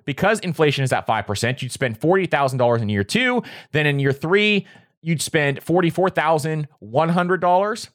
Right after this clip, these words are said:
and so forth and so on. So you'd be adjusting that for inflation as time goes on. So that's how the four percent rule works.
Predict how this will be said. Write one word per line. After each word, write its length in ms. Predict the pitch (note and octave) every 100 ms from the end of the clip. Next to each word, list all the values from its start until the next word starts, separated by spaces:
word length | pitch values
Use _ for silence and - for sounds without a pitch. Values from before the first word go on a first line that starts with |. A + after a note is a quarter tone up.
| -
and 160 | E3 D#3
so 180 | F3
forth 400 | E3 D#3+ D#3 D3 -
and 180 | C#3 C#3
so 280 | - C3 G2
on. 160 | E2+
So 80 | D#2+
you'd 100 | C3
be 100 | C#3
adjusting 500 | A#2+ - F#3 - F3+
that 200 | D#3+ D3
for 80 | D3
inflation 500 | B2+ C3+ B2+ C#3 C3+
as 180 | A#2+ A#2
time 220 | - A2+
goes 180 | A2 G2+
on. 80 | E2
So 100 | F2+
that's 200 | E3 G3
how 80 | G3
the 80 | -
four 160 | F#3+
percent 320 | E3 E3+ E3+
rule 280 | C#3+ D#3+ D3+
works. 440 | D#3 D4+ F4+ -